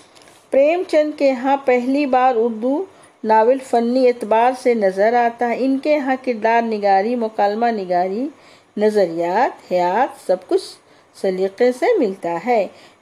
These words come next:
माहौल की अक्कासी भी भरपूर तरीके से करते हैं। इनका ज़ुबान व बयान भी रवां दवा और दिलकश होता है। ये और बात है कि इनके असर नावलों में मुसालियत पसंदी का रुझान मिलता है। वो पल भर में अपने किरदारों की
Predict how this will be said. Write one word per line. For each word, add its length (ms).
माहौल 380
की 140
अक्कासी 560
भी 160
भरपूर 520
तरीके 400
से 180
करते 380
हैं। 340
इनका 280
ज़ुबान 480
व 60
बयान 400
भी 140
रवां 400
दवा 240
और 200
दिलकश 580
होता 240
है। 320
ये 160
और 260
बात 380
है 120
कि 140
इनके 540
असर 540
नावलों 560
में 180
मुसालियत 800
पसंदी 640
का 120
रुझान 640
मिलता 380
है। 360
वो 160
पल 360
भर 280
में 220
अपने 280
किरदारों 600
की 200